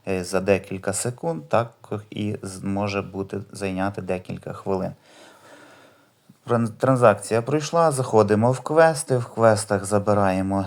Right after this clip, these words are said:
завдання за підключення тон-гаманця,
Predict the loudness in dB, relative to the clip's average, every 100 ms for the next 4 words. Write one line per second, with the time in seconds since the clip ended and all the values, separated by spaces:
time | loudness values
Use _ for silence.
0 | -4 0 4 4 0 0 2 2 2 0
1 | 0 0 0 -2 -8 -6 -4 -4 -4 -2
2 | -4 -2 -4 -2 -2 -2 -4 -4 -2 -2